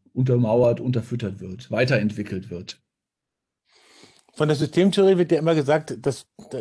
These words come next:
Speaker 2: ihr großer praktischer Vorteil sei, dass es so, so abstrakt ist. Also,
Speaker 1: Mhm, ja.
Speaker 2: und, äh, für, d-, dass sie sozusagen Modelle zur Verfügung stellt, die dann, äh,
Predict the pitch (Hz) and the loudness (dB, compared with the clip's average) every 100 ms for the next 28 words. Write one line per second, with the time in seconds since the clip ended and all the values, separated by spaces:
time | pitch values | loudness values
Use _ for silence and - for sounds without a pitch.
0 | - - 143 113 151 160 - 160 160 175 | -12 -2 -2 2 0 2 0 -2 -2 -2
1 | 139 127 151 147 151 123 127 139 135 139 | -2 -2 -4 0 0 2 2 2 0 -2
2 | 131 135 - 131 120 113 - 127 - 87 | -4 -4 -2 -2 -2 -6 -8 -10 -10 -16
3 | - _ - - - - - 123 143 135 | -16 _ -20 -20 -20 -4 -2 -2 -2 -2
4 | - 113 117 - _ _ - _ 143 135 | -6 -10 -10 -12 _ _ -20 _ -8 -6
5 | 131 - 131 127 123 123 123 - 135 131 | -8 -6 -2 0 0 -2 -6 -6 -6 -6
6 | - 120 135 123 131 127 - 135 131 127 | -8 -4 -6 -6 -8 -6 -4 -2 -4 -2
7 | 143 165 165 160 156 160 151 - 147 139 | 0 0 -2 -4 0 -2 -2 -2 -2 -2
8 | - - 135 131 127 123 123 - 113 110 | -10 -14 -4 -2 -2 -4 -6 -10 -14 -14